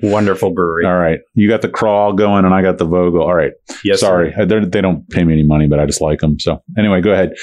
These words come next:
Speaker 2: So Indianapolis, um, size, Irish family, big family, Catholic family?
Speaker 1: Um, my mom, well, actually, both my mom and dad's side were huge families. Um, my mom had six siblings.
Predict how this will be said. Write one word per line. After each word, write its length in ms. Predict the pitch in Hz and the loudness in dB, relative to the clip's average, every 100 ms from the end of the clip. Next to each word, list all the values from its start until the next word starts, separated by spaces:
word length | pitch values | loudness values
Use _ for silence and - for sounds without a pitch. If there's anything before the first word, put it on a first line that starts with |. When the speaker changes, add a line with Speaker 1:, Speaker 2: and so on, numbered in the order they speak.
| - | -12
Speaker 2:
So 160 | - 135 | -2 0
Indianapolis, 920 | 139 151 143 135 135 127 123 - - _ - - - | 0 0 0 0 0 0 0 -4 -10 _ -20 -16 -2
um, 460 | 113 110 101 107 - | 0 2 2 0 -2
size, 420 | - 131 135 131 123 139 - | -2 0 0 0 -2 -4 -2
Irish 420 | 120 127 131 131 | 0 2 0 -2
family, 760 | - 143 127 123 123 120 120 110 - _ - | -4 0 2 4 4 4 2 -2 -12 _ -4
big 200 | 107 131 | -2 0
family, 540 | 151 143 147 147 151 143 | 0 0 2 2 0 -2
Catholic 360 | - 135 143 143 | -2 0 0 -2
family? 540 | 147 147 147 151 143 - - | 0 2 4 2 0 -8 -6
Speaker 1:
Um, 440 | 127 127 127 120 120 95 | -2 0 2 2 2 0
my 180 | 110 123 | -2 2
mom, 280 | 123 127 - | 2 0 -2
well, 380 | 123 139 139 - | 0 2 2 0
actually, 320 | - 143 139 | -4 -2 -2
both 220 | 117 143 | 0 0
my 80 | 127 | 0
mom 260 | 110 110 113 | 0 0 0
and 300 | 95 92 92 | 0 -4 -4
dad's 320 | 95 101 - | -4 -4 -4
side 260 | - 92 87 | -2 -2 -2
were 300 | 90 87 - | -2 -4 -8
huge 380 | - 113 143 - | -4 0 0 -2
families. 540 | 98 87 85 85 - | -4 -4 -4 -4 -6
Um, 600 | 104 90 85 85 87 87 - - | -4 -2 -2 -2 -4 -10 -14 -6
my 120 | 101 | -2
mom 200 | 107 107 | 0 -2
had 520 | 85 98 98 90 90 - - - - - - - _ - - - _ | -4 -4 -4 -4 -6 -14 -20 -18 -20 -20 -20 -20 _ -20 -20 -20 _
six 420 | - - 170 175 - | -8 -4 -2 -2 -2
siblings. 760 | 165 165 190 196 196 190 - | 0 2 2 4 2 0 -8